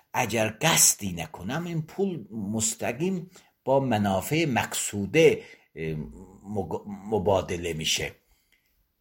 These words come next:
به خاطر اینکه این نشه، من باید قصد کنم، این پول رو به اون منفعت نادره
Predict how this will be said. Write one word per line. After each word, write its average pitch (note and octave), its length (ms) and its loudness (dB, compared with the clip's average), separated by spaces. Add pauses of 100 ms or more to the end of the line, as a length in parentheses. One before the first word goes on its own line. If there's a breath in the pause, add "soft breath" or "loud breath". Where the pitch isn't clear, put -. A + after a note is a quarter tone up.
به E3+ 80 2
خاطر F3 420 6
اینکه G#3+ 320 4
این C#3 380 2
نشه، E3+ 500 4
من C#3+ 200 0
باید C3+ 280 2
قصد - 340 4
کنم، - 500 -16
این D3 200 -4
پول D#3+ 300 -8
رو D#3+ 160 -2
به - 80 -4
اون G2 180 -2
منفعت G2 640 -6
نادره E2+ 800 -4